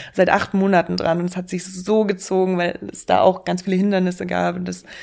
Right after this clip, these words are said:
wie gesagt, auch alles fair und nachhaltig sein soll. Aber jetzt sind wir im letzten Step und es kommt hoffentlich, äh, im November jetzt raus. Ähm, es sind immer Dinge,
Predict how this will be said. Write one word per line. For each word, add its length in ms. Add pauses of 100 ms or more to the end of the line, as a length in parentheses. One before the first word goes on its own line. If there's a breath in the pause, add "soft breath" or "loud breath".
(140 loud breath)
wie 100
gesagt, 220
auch 100
alles 360
fair 440
und 100
nachhaltig 520
sein 340
soll. 280 (520 loud breath)
Aber 120
jetzt 180
sind 120
wir 100
im 100
letzten 400
Step 400
und 180
es 160
kommt 400 (440)
hoffentlich, 840
äh, 360 (280)
im 120
November 360
jetzt 240
raus. 280 (500 loud breath)
Ähm, 180
es 140
sind 140
immer 200
Dinge, 480